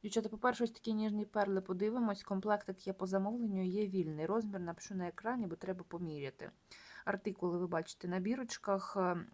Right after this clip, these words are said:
вага сережок виходить два десять і каблучка, а, три з половиною грами. Застібка ось такий гвіздок. А, колір перлин. Е, вони значаться як рожеві.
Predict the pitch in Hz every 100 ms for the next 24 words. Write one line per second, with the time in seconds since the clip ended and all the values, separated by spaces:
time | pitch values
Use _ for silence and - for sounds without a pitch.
0 | - 185 202 214 226 - 220 214 196 190
1 | 180 - 185 175 165 - 175 180 202 196
2 | 240 247 233 202 - 208 208 196 180 175
3 | 220 240 - 202 196 196 - - - -
4 | 160 156 156 175 180 - 156 151 160 165
5 | 160 139 120 123 - - _ _ 196 196
6 | 190 - 175 175 - 190 190 208 220 269
7 | 403 - - _ - - - - - 180
8 | 185 - - - 277 247 233 220 202 165
9 | 156 - 170 170 180 233 226 226 220 202
10 | 202 208 208 226 226 233 339 330 170